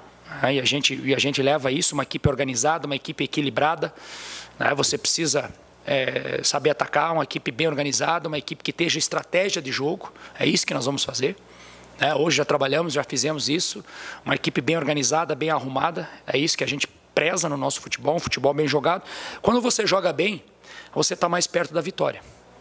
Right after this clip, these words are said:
e é isso que a gente vai fazer. Então nós vamos, é,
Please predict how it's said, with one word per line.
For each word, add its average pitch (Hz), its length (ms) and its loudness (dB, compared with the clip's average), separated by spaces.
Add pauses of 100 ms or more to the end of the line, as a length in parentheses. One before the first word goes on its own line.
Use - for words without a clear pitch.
(140)
e - 60 2
é 131 60 0
isso 131 100 2
que - 80 4
a - 20 0
gente 135 160 0
vai 156 100 2
fazer. 156 300 0 (460)
Então - 140 -4
nós 143 120 4
vamos, 156 440 0 (440)
é, - 1040 0